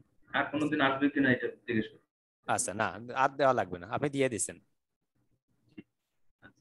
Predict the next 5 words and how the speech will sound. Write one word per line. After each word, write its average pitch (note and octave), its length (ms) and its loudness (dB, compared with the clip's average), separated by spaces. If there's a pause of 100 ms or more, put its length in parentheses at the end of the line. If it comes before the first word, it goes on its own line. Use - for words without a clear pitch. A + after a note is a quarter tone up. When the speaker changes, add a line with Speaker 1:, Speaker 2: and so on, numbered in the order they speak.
Speaker 1:
ঠিক - 140 -20
আছে। - 880 -16
Speaker 2:
ওকে? B2+ 300 -2 (960)
Speaker 1:
আসসালামু - 340 -10
আলাইকুম। - 680 -20